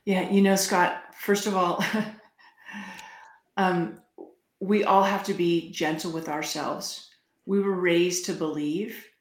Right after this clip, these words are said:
that our system of government was the best system on the planet. And I believe the original intention was that way, but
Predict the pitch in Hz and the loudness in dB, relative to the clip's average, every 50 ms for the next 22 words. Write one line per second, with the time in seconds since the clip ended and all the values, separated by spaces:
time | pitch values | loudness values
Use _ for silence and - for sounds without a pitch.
0 | _ _ _ _ _ _ _ _ _ - 165 160 156 156 160 - - 180 175 - | _ _ _ _ _ _ _ _ _ -2 0 2 2 2 0 0 -2 -4 -4 -4
1 | - 180 165 156 156 147 - 156 156 156 165 165 160 165 165 160 165 - 165 160 | -4 -4 -4 -6 -6 -4 -2 -2 0 0 0 -2 -4 -4 -6 -6 -6 -6 -6 -4
2 | 156 147 147 151 - - - 147 147 - 156 147 147 147 - - _ - 156 151 | -2 -2 -2 -2 -2 -2 -4 -4 -6 -6 -8 -8 -8 -10 -12 -12 _ -8 -6 -6
3 | 151 151 - - 143 131 127 117 101 - - - 170 175 175 170 190 185 190 214 | -6 -8 -10 -8 -8 -6 -6 -8 -10 -10 -8 -6 -4 -2 -2 -2 -2 -2 -2 0
4 | 226 226 220 - - - _ _ - - 180 165 156 160 175 170 180 170 165 160 | 0 -2 -2 -4 -8 -16 _ _ -4 -2 0 0 2 0 0 -2 -2 -4 -4 -4
5 | 147 151 156 - - 165 165 165 - 160 160 151 147 156 147 147 - 147 135 127 | -4 -6 -6 -6 -6 -6 -6 -6 -6 -8 -8 -6 -6 -6 -6 -6 -6 -6 -6 -6
6 | - - - - - - - _ - - - - - - - - _ _ - 175 | -6 -6 -8 -8 -10 -12 -16 _ -20 -20 -20 -20 -20 -20 -20 -20 _ _ 4 6
7 | 165 151 - - - | 6 6 4 2 -4